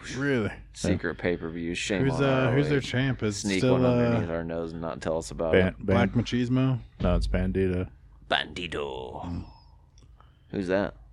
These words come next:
Speaker 1: Mm.
Speaker 2: Me neither.
Speaker 1: I know Jay Lethal
Speaker 2: They
Speaker 1: was
Speaker 2: could
Speaker 1: their
Speaker 2: get Bobby
Speaker 1: champ for a
Speaker 2: Fish
Speaker 1: long
Speaker 2: back
Speaker 1: time.
Speaker 2: and have some names in their company, though.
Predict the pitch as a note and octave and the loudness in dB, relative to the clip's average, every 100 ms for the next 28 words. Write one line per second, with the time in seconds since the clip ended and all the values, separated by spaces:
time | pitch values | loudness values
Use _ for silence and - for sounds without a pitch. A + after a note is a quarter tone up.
0 | - - - - E2+ F#2+ D#2+ F2 - - | -20 -20 -20 -16 -12 -10 -10 -14 -18 -20
1 | - - - E2+ D#2 D#2 F2+ - - - | -20 -20 -10 -8 -6 -8 -12 -16 -20 -20
2 | - - G#2 G#2+ G2 - - - G#2+ G2+ | -20 -6 -2 -2 -4 -8 -14 -6 -4 -4
3 | G#2 - A2 C3+ G#2+ G2 G2 G#2 G2 F#2 | -6 2 2 2 4 6 10 10 8 4
4 | G#2 F#2 F2+ F2 D#2 E2+ E2 F2+ E2+ - | 4 4 4 2 2 0 -2 -2 -2 -4
5 | D2+ E2+ D#2+ E2 D#2+ E2 D#2+ D#2+ - - | -6 -6 -6 -8 -8 -8 -8 -8 -12 -6
6 | F2 D#2+ D#2+ D2+ D#2 E2 | -6 -4 -8 -6 -6 -6